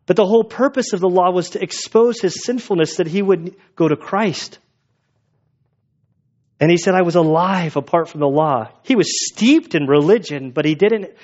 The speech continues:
he missed the whole heart of God. And he says, But when the commandment came,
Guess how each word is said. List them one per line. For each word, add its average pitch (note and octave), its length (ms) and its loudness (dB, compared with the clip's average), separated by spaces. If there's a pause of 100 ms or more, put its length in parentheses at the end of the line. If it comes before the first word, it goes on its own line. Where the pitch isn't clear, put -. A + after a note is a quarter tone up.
he G3 140 0
missed F#3+ 420 0
the E3+ 100 0
whole D#3+ 160 0
heart D3+ 260 0
of B2 160 -12
God. G3+ 380 -2 (640)
And D#3+ 80 2
he E3+ 40 4
says, E3 180 -8
But F#3 80 2
when F3+ 100 2
the E3 80 0
commandment F3+ 600 0
came, C#3+ 500 -4